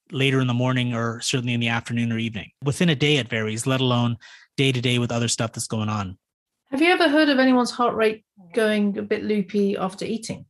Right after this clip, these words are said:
Speaker 1: By loopy, do you mean the heart rate going up?
Speaker 2: Yes. Considerably.
Speaker 1: It's not the most common complaint I hear, but is it possible? Absolutely. And, and the reason is because we know that there are patients that have postprandial hypotension.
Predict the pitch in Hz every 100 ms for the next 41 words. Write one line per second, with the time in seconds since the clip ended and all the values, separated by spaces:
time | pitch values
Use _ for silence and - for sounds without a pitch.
0 | _ _ 127 139 170 165 143 143 139 120
1 | 131 127 127 123 165 _ _ _ 226 208
2 | - - _ _ - 208 202 202 170 131
3 | 139 - 165 190 202 - 165 - - 156
4 | 160 156 147 147 147 135 139 151 151 139
5 | 135 147 - - 135 156 185 180 175 131
6 | - 123 127 107 101 123 139 143 135 196
7 | 196 175 147 - - 135 127 139 139 143
8 | 156 156 151 - 139 135 - - - 135
9 | - 165 175 156 - 139 - 131 131 131
10 | - _ _ 147 147 - 139 135 131 147
11 | 151 143 123 101 -